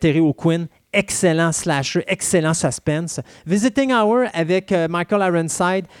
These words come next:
Linda Pearl, Lee Grant et William Shatner. Excellent suspense, plus policier, mais il y a quand même un aspect Halloween deux à l'intérieur, donc ça se reste à voir. Et il faut pas également oublier, euh, Dress to Kill, Pulsion,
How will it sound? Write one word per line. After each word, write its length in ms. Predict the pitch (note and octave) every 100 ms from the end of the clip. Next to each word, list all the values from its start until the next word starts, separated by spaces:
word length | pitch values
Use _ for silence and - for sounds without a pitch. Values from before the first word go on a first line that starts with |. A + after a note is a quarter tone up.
| -
Linda 340 | E3 F#3+ F#3
Pearl, 340 | - F#3+ G3 E3+
Lee 200 | D#3+ G3+
Grant 280 | E3 F#3+ G3 F#3+
et 80 | G#3
William 340 | G3+ F3+ E3+ E3
Shatner. 460 | F3+ D3 E3+ E3+ E3+ - _ _
Excellent 520 | A3+ A3 - F#3+ G3
suspense, 540 | G#3 F#3 - F#3 G3 G3+ -
plus 220 | - D4+ -
policier, 540 | B3+ G3+ F3+ - A#3+
mais 120 | A3
il 20 | F#3+
y 20 |
a 40 |
quand 180 | G3+ F#3
même 180 | G#3+ A3
un 100 | F3+
aspect 420 | E3 - G3 G3 F3
Halloween 440 | F3+ G3+ F#3 E3
deux 140 | F3+
à 60 | G3+
l'intérieur, 580 | E3 D#3 D3+ C#3+ D3 E3+ - -
donc 360 | C#3+ D#3+ E3 -
ça 180 | - D#3
se 120 | -
reste 260 | D3+ C#3+ -
à 80 | C3
voir. 320 | C3+ C3+ D3+ - -
Et 100 | F#3
il 100 | G#3+
faut 180 | - G#3
pas 260 | - G#3+ G#3
également 560 | F3 E3+ F3 F3 F#3 F3
oublier, 520 | F#3 D3+ D#3 D#3 F3 - - C3+
euh, 80 |
Dress 300 | C3+ F3+ F3+
to 100 | -
Kill, 260 | E3+ F#3+ F#3+ G3
Pulsion, 480 | F#3+ E3 - F3